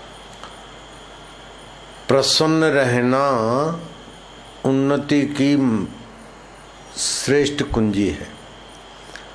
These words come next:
और प्रसन्नता में तामसी प्रसन्नता अवांछनीय है, राजसी प्रसन्नता चल जाए,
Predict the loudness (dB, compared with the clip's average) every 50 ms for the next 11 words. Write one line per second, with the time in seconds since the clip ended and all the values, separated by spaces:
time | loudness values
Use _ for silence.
0 | -20 -20 -12 -4 -4 -4 -2 -2 -2 -2 0 0 0 0 2 2 2 2 2 0
1 | 2 2 2 2 2 0 -2 -4 -4 2 2 4 4 4 2 0 2 2 2 2
2 | 2 2 2 2 2 2 2 0 0 2 2 2 2 2 0 -2 -8 -14 -18 -20
3 | -20 -20 -20 -20 -20 -20 -20 -20 -20 -20 -20 -20 -20 -20 -20 -20 -20 -20 -20 -20
4 | -20 -20 -4 0 2 2 4 2 2 2 2 2 0 0 0 0 0 0 0 0
5 | -2 -2 -4 -6 -8 -4 0 0 2 2 2 0 -2 -2 0 0 0 0 0 -2
6 | 0 0 0 0 0 0 0 0 0 0 -2 -4 -8 -14 -20 -20 -20 -20 -20 -20
7 | -20 -20 -20 -20 -20 -20 -20 -20 -20 -20 -20 -20 -20 -20 -20 -20 -20 -20 -10 -2
8 | 0 2 2 2 2 0 0 -2 -2 -4 -8